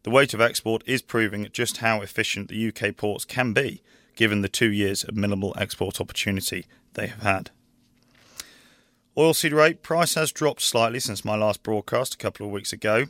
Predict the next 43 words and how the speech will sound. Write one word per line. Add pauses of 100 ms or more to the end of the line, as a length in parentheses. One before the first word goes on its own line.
(160)
but
you
can
still
achieve
high
prices
post-Christmas. (1400)
We
have
seen
ninety-five
thousand
six
hundred
and
fifty
tonnes
of
oilseed
rape
imported
into
the
U
K (260)
already
since
harvest, (280)
which
shows
how
small
our
crop
is (260)
and
why
our
price
is
dropping
slightly.